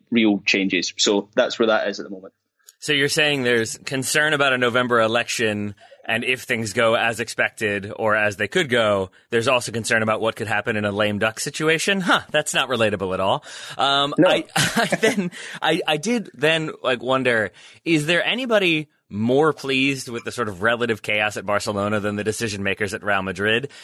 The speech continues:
Speaker 2: And I mean that not from the, like, obvious perspective of Real Madrid, Barcelona rivals, but because Real Madrid themselves have had a strange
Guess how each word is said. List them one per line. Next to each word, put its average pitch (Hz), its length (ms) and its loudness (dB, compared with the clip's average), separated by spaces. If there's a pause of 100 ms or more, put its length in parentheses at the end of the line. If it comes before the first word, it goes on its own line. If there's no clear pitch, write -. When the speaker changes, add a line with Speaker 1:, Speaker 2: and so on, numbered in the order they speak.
(120)
Speaker 2:
And 127 140 0
I 131 60 0
mean 180 200 0
that 175 180 0
not 139 260 0
from 147 160 -2
the, 123 140 2
like, 107 260 2 (240)
obvious 156 480 2
perspective 110 580 -2
of 95 140 -4
Real 107 120 4
Madrid, 104 220 -4
Barcelona 101 460 -4
rivals, 120 400 0
but 120 160 -4
because 120 360 -2
Real 131 120 -2
Madrid 135 220 -4
themselves 135 560 0
have 123 280 -4
had 160 200 0
a 151 60 -2
strange 120 760 -4